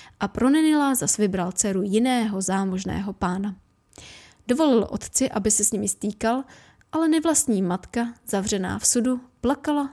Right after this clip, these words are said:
dokud nezemřela. Tyjo, tahle pohádka mě teda překvapila.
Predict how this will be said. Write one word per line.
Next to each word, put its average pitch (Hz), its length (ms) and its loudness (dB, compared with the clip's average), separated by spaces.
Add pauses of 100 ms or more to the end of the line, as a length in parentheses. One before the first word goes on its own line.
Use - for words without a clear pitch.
dokud 196 420 -8
nezemřela. 196 680 -2 (1300)
Tyjo, 269 180 6
tahle 202 260 2
pohádka 247 640 2
mě 277 180 4
teda 208 220 0
překvapila. 208 580 -2